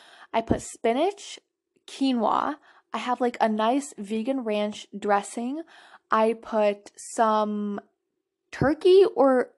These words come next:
I don't remember if it's turkey or beef meatballs in there. Um, and then avocado and some tomatoes and cucumbers. So, like,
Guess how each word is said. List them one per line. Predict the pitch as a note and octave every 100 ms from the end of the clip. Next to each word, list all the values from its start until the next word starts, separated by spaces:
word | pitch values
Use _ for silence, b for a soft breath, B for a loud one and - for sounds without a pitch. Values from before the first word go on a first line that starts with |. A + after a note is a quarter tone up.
| -
I | D4
don't | G4
remember | E4+ C4 B3
if | A3+
it's | G#3+
turkey | - A#3+ B3+
or | B3
beef | G#3 - G#3+ A3 - - -
meatballs | G#3 G3 G#3 D#4 D#4+ F4+ F4+ -
in | E4
there. | E4+ F4+ F4+ B B B B -
Um, | A3 G3+ A3 A3+ A3 _ _ _ - -
and | B3
then | B3 A#3+ A#3+ -
avocado | G#3+ G#3 - - D4 F4+ F4+ F4+ F4+
and | - A3
some | A3 G3+ G3+
tomatoes | - G3 C4+ D4 D4
and | - G#3
cucumbers. | G#3 - - - -
So, | B3+
like, | A#3+